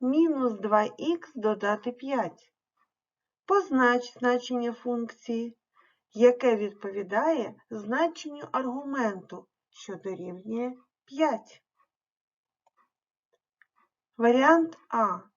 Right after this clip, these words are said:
нуль. Варіант Б —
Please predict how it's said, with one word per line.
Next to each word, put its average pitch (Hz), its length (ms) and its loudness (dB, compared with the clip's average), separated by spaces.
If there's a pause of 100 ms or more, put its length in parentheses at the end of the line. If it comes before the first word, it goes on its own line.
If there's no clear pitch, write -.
(840)
нуль. 208 440 -4 (1600)
Варіант 302 760 8 (120)
Б — 214 500 -2